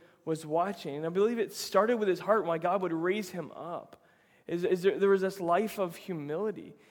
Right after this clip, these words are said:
So I believe that service can be learned. I believe that service can be learned,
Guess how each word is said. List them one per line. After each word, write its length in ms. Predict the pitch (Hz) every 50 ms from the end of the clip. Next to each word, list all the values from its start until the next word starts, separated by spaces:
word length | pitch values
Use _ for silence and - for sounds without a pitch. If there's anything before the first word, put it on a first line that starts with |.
| _ _ _
So 120 | - - 196
I 80 | 226
believe 340 | 226 247 240 214 220 233 208
that 180 | 220 - - -
service 480 | - - 233 254 262 240 240 - - -
can 320 | - - 220 220 226 226
be 160 | 196 214 202 185
learned. 460 | 170 160 165 180 196 226 254 254 240 233 - - _ _ _ _ _ -
I 40 |
believe 160 | 185 208 262 233
that 120 | 202 196
service 300 | - 226 226 226 214 -
can 200 | - 220 220 214
be 100 | 202 196
learned, 240 | 190 196 220 233